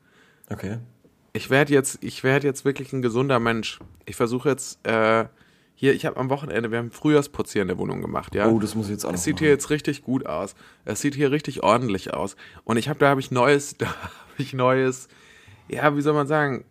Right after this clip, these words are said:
Speaker 2: neue Energie geschöpft auch und neue
Speaker 1: Mhm.
Speaker 2: Ambitionen geschöpft, hier mein Leben auch mal, auch immer in Gelenk-, in gerade linige Bahnen zu lenken, so.
Speaker 1: Es hat alles keinen Sinn ergeben, was du jetzt die letzten zehn Sekunden gesagt hast. Aber
Speaker 2: Warum?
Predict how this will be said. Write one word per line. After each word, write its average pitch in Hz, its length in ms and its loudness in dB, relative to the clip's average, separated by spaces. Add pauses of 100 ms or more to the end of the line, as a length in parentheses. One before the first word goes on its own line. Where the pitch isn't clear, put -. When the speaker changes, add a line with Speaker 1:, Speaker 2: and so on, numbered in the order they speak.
(120)
Speaker 2:
neue 131 260 2
Energie 139 380 -2
geschöpft - 500 -4
auch - 240 -2
und 104 140 -4
neue 127 200 4
Speaker 1:
Mhm. - 60 4
Speaker 2:
Ambitionen 131 440 2
geschöpft, 135 440 -2
hier 123 180 -2
mein 127 180 -2
Leben 143 260 -2
auch - 220 -2
mal, 127 260 2 (520)
auch 113 180 -6
immer 120 320 0
in 127 100 -2
Gelenk-, 120 420 0
in 123 140 -4
gerade 139 460 2
linige 135 480 -2
Bahnen 120 580 0
zu 104 220 -2
lenken, 95 300 -2 (120)
so. - 300 -4 (560)
Speaker 1:
Es 67 220 -4
hat 92 200 -8
alles 98 280 4
keinen 101 200 -2
Sinn 101 120 0
ergeben, 87 300 0
was 90 160 -2
du 95 80 -4
jetzt 90 160 -4
die 95 40 -2
letzten 92 280 -2
zehn 92 200 -4
Sekunden 85 360 -8
gesagt 87 420 -6
hast. 90 320 -8
Aber 117 320 6
Speaker 2:
Warum? 120 520 6